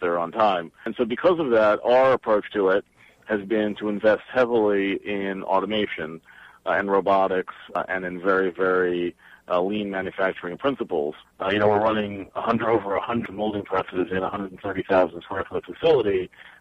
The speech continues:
with five operators on a shift. So what we've done is taken, uh, overseas advantage, which is labor, and made the labor component an incredibly low component of the finished goods price.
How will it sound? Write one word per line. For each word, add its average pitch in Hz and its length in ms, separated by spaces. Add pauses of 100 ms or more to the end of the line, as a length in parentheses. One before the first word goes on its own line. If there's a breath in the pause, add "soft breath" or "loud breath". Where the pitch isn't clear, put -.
with 104 180
five 104 220
operators 92 600
on 85 160
a - 40
shift. - 420 (640 loud breath)
So 113 520 (100)
what 123 180
we've 110 180
done 127 460
is 98 120 (120)
taken, 104 580 (100)
uh, 98 140
overseas 110 640
advantage, 95 640
which 90 160
is 90 160
labor, 95 460 (360 loud breath)
and 104 120
made 107 140
the 101 180
labor 110 200
component 95 540
an 95 140
incredibly 92 480
low 104 260
component 92 540
of 87 100
the 87 60 (100)
finished 95 300
goods 87 320
price. - 380